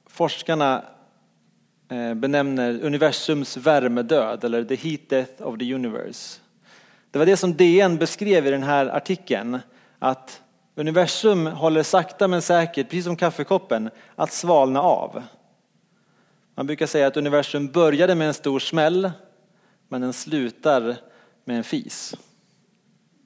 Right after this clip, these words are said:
Det var en stor smäll i början, men sen kommer allting bara dö ut. Men precis som kaffekoppen som fortfarande är varm,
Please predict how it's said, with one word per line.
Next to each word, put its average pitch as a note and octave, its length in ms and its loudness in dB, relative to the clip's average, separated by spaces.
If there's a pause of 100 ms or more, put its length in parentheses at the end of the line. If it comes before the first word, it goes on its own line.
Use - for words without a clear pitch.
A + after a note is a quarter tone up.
(1120)
Det C3 80 -8
var C3 100 0
en C#3 60 -2
stor E3+ 180 -2
smäll E3+ 320 0
i - 20 0
början, D3 420 2
men C3+ 100 -4
sen C3+ 160 -6
kommer C3 180 -4
allting A#2+ 300 -4
bara G#2+ 340 -2 (200)
dö A2+ 160 -6
ut. - 440 -12 (2250)
Men G#3+ 300 2 (840)
precis G#3+ 400 4
som F#3+ 380 2
kaffekoppen F#3+ 680 0
som F3+ 120 -2
fortfarande E3+ 360 2
är D#3+ 40 2
varm, E3 540 4